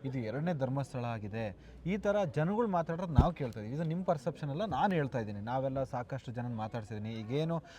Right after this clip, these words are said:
ಈ ಏಷ್ಯಾ ಬುಕ್ ಆಫ್ ರೆಕಾರ್ಡರು ಒಂದಷ್ಟು ಮಾನದಂಡಗಳನ್ನ ಇಟ್ಕೊಂಡು ಈಗ ಅವಾರ್ಡ್ ಕೊಟ್ಟರು, ಸೇಮ್ ಆ ಥರದ್ದೆಲ್ಲ ಹೇಳಿದಾಗ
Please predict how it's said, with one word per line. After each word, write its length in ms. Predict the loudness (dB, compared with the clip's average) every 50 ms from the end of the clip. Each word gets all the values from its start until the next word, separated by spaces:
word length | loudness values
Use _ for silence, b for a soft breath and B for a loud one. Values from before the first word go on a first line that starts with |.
| B B
ಈ 100 | 2 4
ಏಷ್ಯಾ 240 | 4 4 4 2 0
ಬುಕ್ 240 | -2 -2 -2 -2 -2
ಆಫ್ 120 | 0 0
ರೆಕಾರ್ಡರು 420 | 0 -2 0 0 0 0 0 0 0
ಒಂದಷ್ಟು 380 | -2 -2 -2 -4 -4 -4 -4
ಮಾನದಂಡಗಳನ್ನ 600 | -2 -2 -2 0 0 -2 -2 -2 -2 -2 -2 -4 -4
ಇಟ್ಕೊಂಡು 420 | -4 -6 -4 -4 -4 -2 -2 -2
ಈಗ 160 | -2 -2 0
ಅವಾರ್ಡ್ 340 | 0 2 6 8 6 6 6
ಕೊಟ್ಟರು, 500 | 4 -2 -2 -2 -4 -6 -6 -8 -10 -6
ಸೇಮ್ 180 | -6 -4 -2 -2
ಆ 100 | -2 -2
ಥರದ್ದೆಲ್ಲ 440 | 0 0 0 0 2 2 2 4 4
ಹೇಳಿದಾಗ 400 | 4 4 4 2 2 0 0